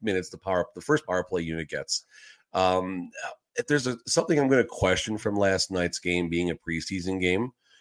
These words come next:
I'll start by saying, why is Brisson not a part of that top power play unit? Um,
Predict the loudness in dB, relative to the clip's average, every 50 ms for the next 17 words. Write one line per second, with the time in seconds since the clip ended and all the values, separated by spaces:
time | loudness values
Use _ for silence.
0 | _ _ _ -2 2 2 2 6 6 6 6 8 6 4 4 4 2 4 2 2
1 | 4 4 4 4 6 4 4 2 0 -4 -4 -4 -4 -2 -2 -2 0 0 0 0
2 | 0 0 -2 -2 -2 -4 -4 -2 -2 0 0 0 0 -2 -4 -10 -2 6 6 8
3 | 8 8 6 4 4 2 0 0 -2 -2 -2 -2 -2 -2 -6 -4 0 0 0 0
4 | 0 0 0 0 0 2 2 2 2 2 0 -2 _ _ _ -20 -20 _ _ _
5 | -4 -2 0 0 0 -2 -4